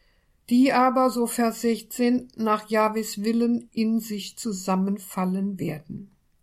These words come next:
Darüber hinaus gibt es aber noch eine andere Bedrohung für das Jahwe-Volk in jener Zwischenzeit,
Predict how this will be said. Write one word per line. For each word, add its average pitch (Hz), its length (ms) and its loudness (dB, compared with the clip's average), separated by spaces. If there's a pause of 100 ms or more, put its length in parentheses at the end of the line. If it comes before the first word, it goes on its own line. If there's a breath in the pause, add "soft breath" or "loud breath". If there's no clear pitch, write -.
(760)
Darüber 285 400 2
hinaus 269 800 2
gibt 240 220 -2
es 240 140 0
aber 233 180 4
noch 226 220 2
eine 214 320 0
andere 269 480 2
Bedrohung 214 520 4
für 208 200 -2
das 208 280 -2
Jahwe-Volk 220 760 0
in 202 100 0
jener 208 320 -2
Zwischenzeit, 233 880 -6